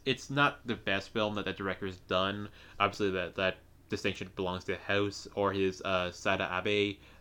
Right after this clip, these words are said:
uh, biopic. But no, he still got it. He, he's still there making these films, and I say you support him if you can. So that's gonna wrap it up for this bonus episode of all the films that I watched at New York Asian Film Festival and Japan Cuts. Again, you can catch all those reviews up at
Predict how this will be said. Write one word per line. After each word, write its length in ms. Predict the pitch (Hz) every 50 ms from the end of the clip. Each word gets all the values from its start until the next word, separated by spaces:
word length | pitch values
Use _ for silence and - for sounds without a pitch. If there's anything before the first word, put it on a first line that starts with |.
| -
uh, 340 | - 101 98 98 95 92 90 - - - -
biopic. 440 | 98 95 104 107 - 135 131 131 - - - - -
But 180 | 214 220 208
no, 220 | 185 180 180 175 165
he 100 | 165 196
still 180 | - - 220
got 300 | 180 - 95 87 90 92
it. 140 | 95 95 -
He, 180 | - 139 131 135
he's 240 | 127 131 135 131 -
still 200 | - 147 123 101
there 280 | 101 95 95 95 95
making 300 | 98 95 92 92 - 98
these 180 | 95 92 92 -
films, 420 | - 104 98 98 98 98 98 -
and 140 | 90 98 101
I 160 | 101 101 101 - - - - -
say 180 | - - 147
you 160 | 151 151 147
support 400 | 143 - 147 127 - 147 156 151
him 80 | 139 123
if 140 | 120 - -
you 60 | 120
can. 260 | - - 151 123 101 95 -
So 200 | - - 170 165
that's 200 | - - 147 143
gonna 160 | - 180 160
wrap 200 | 139 139 135 131
it 60 | 139 131
up 140 | 131 -
for 80 | - 127
this 140 | 117 113 -
bonus 420 | - - - 113 117 127 127 -
episode 480 | - 117 - - - - 135 135 135 131
of 280 | - 107 104 101 101 -
all 100 | 107 107
the 80 | 107 110
films 360 | 107 - 117 110 117 110 104
that 80 | 107 104
I 40 |
watched 320 | 104 104 101 101 98 - -
at 300 | - 101 95 - - - - - -
New 80 | 110 104
York 240 | 107 107 104 101
Asian 220 | 110 101 95 101 98
Film 200 | - 156 147 143
Festival 440 | 139 135 135 - 131 135 131 131 -
and 200 | 104 104 101 95
Japan 400 | - - - - 147 147 147 151
Cuts. 420 | - 165 160 165 - - - - - - - - - -
Again, 280 | 127 127 131 123 123 123
you 80 | 127
can 80 | 123 117
catch 240 | - 120 117 - -
all 140 | 113 113 113
those 180 | 120 113 104
reviews 400 | 113 101 101 107 110 110 107 - -
up 180 | 110 104 -
at 180 | 101 98 98 -